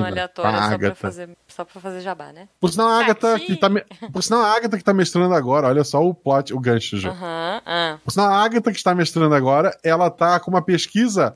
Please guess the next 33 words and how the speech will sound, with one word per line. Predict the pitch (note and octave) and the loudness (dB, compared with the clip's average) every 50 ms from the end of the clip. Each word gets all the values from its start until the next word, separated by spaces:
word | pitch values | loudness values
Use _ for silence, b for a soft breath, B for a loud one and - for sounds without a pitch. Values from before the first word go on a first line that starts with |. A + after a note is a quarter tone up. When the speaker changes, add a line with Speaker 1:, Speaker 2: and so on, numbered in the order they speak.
| _ _ _ | _ _ _
Speaker 2:
Sim. | - - A3+ | -20 -16 -4
Speaker 1:
pro | F3+ A3 A3+ | -2 -2 0
T | - G#3+ | 0 0
C | - - E3+ | -2 -2 -4
C | - - D3+ | -2 0 0
dela, | C3 C3+ D3+ F3+ F3 C3+ | 2 2 2 2 2 2
é | A#2 | 0
sério, | - - - C3+ C#3+ D3 | 0 0 0 2 2 0
pro | - - G#3 | 0 -4 -6
Speaker 2:
É | |
sério, | G#3 - - - G#2 F#2+ | -8 -8 -8 -8 -8 -8
Speaker 1:
T | |
C | - | -6
C | - - | -6 -6
dela. | F#2+ G3+ B2+ | -4 -2 -4
Speaker 2:
é | D3+ | -4
sério. | - A3+ A#3+ A#3+ - - - - - A#3 A#3+ | -2 -2 -2 0 0 0 0 0 -2 -8 -8
<laughs> | - - D4+ - | -4 -4 -4 -4
Speaker 1:
So-, | - C4 A3+ - - | -2 0 2 2 4
é, | G#3 G#3+ | 2 2
porque | G#3 - - F3+ | 0 0 0 2
muita | E3 F#3 F3 F3+ | 2 2 2 0
gente | E3+ D#3 | 0 0
fala, | - F3 E3 | 2 2 2
"É | D#3 | 2
pro | D#3 D#3 D#3+ | 0 0 0
meu | E3 D#3+ | 0 0
T | - D#3+ D3 | 2 0 0
C | - D3+ C#3+ | 0 0 0
C", | E3 F3+ F3 | 0 0 0
Speaker 2:
É. | F#3 | -2
Speaker 1:
tipo, | E3 - - B2 | -2 -4 -10 -14
o | A#2 | -14